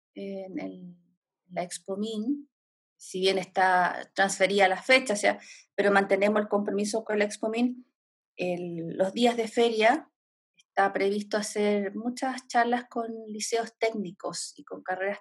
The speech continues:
técnicas, así que mantenemos ese compromiso. Por otro lado, tenemos la, ya las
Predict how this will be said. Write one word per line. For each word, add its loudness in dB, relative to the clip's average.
técnicas, -6
así -20
que -2
mantenemos 4
ese -2
compromiso. -4
Por 0
otro 2
lado, 8
tenemos 0
la, 2
ya 6
las 0